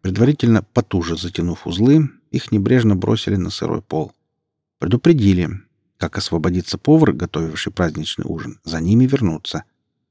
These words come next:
Все это было произнесено заботливым тоном. «Вот черт!» — выругался Экс, как только закрылись двери сарая.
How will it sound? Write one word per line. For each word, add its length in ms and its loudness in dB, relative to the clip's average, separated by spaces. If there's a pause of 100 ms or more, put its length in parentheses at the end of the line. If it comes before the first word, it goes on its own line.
(120)
Все 140 2
это 160 2
было 200 4
произнесено 760 0
заботливым 680 -6
тоном. 440 -18 (1400)
«Вот 220 6
черт!» — 540 2 (240)
выругался 560 -4
Экс, 240 -2
как 200 -4
только 260 0
закрылись 460 0
двери 280 -6
сарая. 440 -6